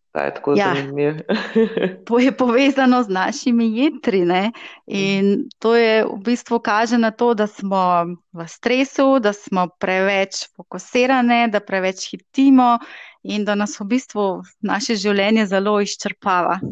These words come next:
Speaker 2: izčrpuje.
Speaker 1: Mhm.
Speaker 2: Um, lahko pa tudi pomeni veliko jeze v sebi,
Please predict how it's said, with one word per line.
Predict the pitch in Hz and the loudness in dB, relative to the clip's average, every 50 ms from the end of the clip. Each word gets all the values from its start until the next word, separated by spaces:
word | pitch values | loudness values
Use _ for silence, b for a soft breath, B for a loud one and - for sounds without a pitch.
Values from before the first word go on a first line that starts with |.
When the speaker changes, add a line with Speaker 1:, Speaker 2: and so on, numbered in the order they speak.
| - | -10
Speaker 2:
izčrpuje. | - 190 - - - 190 185 - - 214 208 175 160 165 175 170 _ _ _ B B B B B B B | -12 -14 -10 -8 -8 -8 -8 -6 -4 -2 0 0 -2 -2 -4 -8 _ _ _ B B B B B B B
Speaker 1:
Mhm. | - - | -4 -2
Speaker 2:
Um, | 180 175 180 180 180 180 180 180 - - - 240 - _ _ _ _ _ _ _ _ _ - | 0 0 0 0 0 -2 -2 -2 0 -2 -2 -2 -8 _ _ _ _ _ _ _ _ _ -4
lahko | - 240 240 - - 269 | -2 -2 -2 0 -2 -2
pa | 262 269 262 | -2 0 0
tudi | - 269 247 - | 0 -2 -2 0
pomeni | - 240 226 226 226 233 226 220 214 202 185 - _ _ _ _ | 0 2 2 4 4 4 4 4 4 2 -2 -6 _ _ _ _
veliko | - 190 196 202 202 208 220 214 - 196 | -10 -4 -2 0 2 0 0 0 0 -2
jeze | 185 190 196 233 247 240 247 214 208 226 220 | 0 2 2 2 4 2 2 2 2 0 2
v | 214 220 | 0 0
sebi, | 214 - - 208 190 190 190 180 185 202 196 190 196 190 | -2 -2 -2 0 0 0 0 -2 -4 -4 -2 -2 -4 -6